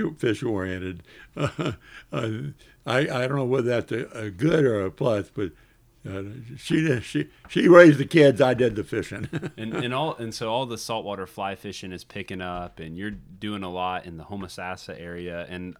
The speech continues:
Speaker 1: No,
Speaker 2: I've heard
Speaker 1: I hadn't
Speaker 2: that
Speaker 1: got to, I hadn't got to Sa-, Homosassa yet. I, I was not one of the first ones to go to Homosassa. First one to go to Homosassa was, was a, was a guy, uh, from Clearwater,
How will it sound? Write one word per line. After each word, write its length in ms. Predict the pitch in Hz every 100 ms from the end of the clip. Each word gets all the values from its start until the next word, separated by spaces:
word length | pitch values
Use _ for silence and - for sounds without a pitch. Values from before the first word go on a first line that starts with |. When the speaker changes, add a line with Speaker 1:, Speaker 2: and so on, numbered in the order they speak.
| -
Speaker 1:
No, 60 |
Speaker 2:
I've 100 | 139
heard 160 | 131 113
Speaker 1:
I 60 | 117
hadn't 220 | 139 143
Speaker 2:
that 200 | 147 139
Speaker 1:
got 20 |
to, 120 | 139
I 60 | 123
hadn't 200 | 147 160
got 200 | 143 131
to 100 | 110
Sa-, 300 | - 110 104 - _
Homosassa 640 | 113 107 98 107 92 - 90
yet. 180 | 85 90
I, 240 | 113 139 -
I 120 | 135
was 200 | 175 151
not 220 | 156 156
one 160 | 139 127
of 40 |
the 100 | 120
first 280 | 101 131 -
ones 220 | 113 92
to 100 | -
go 140 | 101 98
to 60 |
Homosassa. 800 | 87 87 87 80 87 80 - - _ - - - - _ _ _
First 260 | - 170
one 220 | 160 139 131
to 80 |
go 160 | 117 139
to 80 | 131
Homosassa 880 | 120 120 107 - 110 104 - 110 101
was, 360 | 95 90 - - 165
was 220 | 98 92
a, 160 | 92 87 _ -
was 180 | 110 104
a 60 | 98
guy, 520 | 104 107 110 117 107 _ _ - - _ - _ _ -
uh, 200 | 92 95
from 220 | - 98
Clearwater, 560 | - 190 110 101 101